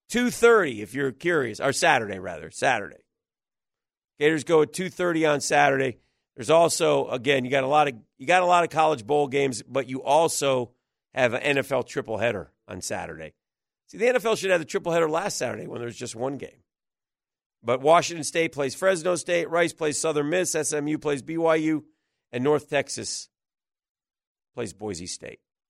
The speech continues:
Joe U's here with a U M, uh, bowl breakdown. We'll get that from him, and I'll afford him and, uh, E,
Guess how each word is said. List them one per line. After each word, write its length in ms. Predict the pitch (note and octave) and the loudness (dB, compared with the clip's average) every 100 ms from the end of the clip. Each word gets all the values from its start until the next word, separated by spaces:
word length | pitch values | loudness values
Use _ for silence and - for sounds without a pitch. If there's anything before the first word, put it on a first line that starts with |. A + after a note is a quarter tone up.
| _ _ _ _ | _ _ _ _
Joe 180 | A2 F3 | -4 -2
U's 220 | F#3 F3+ | 0 -2
here 160 | D3+ D#3 | 0 0
with 200 | C#3+ - | 0 0
a 160 | B2+ | -2
U 280 | A#2 C#3+ E3 | -2 0 2
M, 300 | E3+ D3 A2 _ _ _ _ _ - | 4 2 -4 _ _ _ _ _ -6
uh, 80 | G#2+ | -2
bowl 260 | G#2 A#2+ | 2 2
breakdown. 640 | G2 A2 G2+ G#2 G2 A2 A#2+ _ _ _ - _ _ _ | 2 0 0 -2 -4 -4 -8 _ _ _ -20 _ _ _
We'll 100 | A2 | -8
get 180 | A#2+ A#2+ | -8 -2
that 180 | B2+ B2 | -2 -2
from 200 | - A2 | -6 -6
him, 300 | G#2+ A#2 A2+ | 0 0 0
and 200 | G2+ F#2+ - - - _ _ - | -4 -4 -8 -8 -18 _ _ -2
I'll 220 | G#2+ A2 | 2 2
afford 420 | - G#2+ A#2+ B2 | 0 -6 -2 -2
him 200 | G#2+ B2 | 2 2
and, 180 | A#2 G#2+ | 2 2
uh, 120 | G2+ G2 | 0 -2
E, 420 | - C3 B2+ G#2+ | -4 -4 -2 -6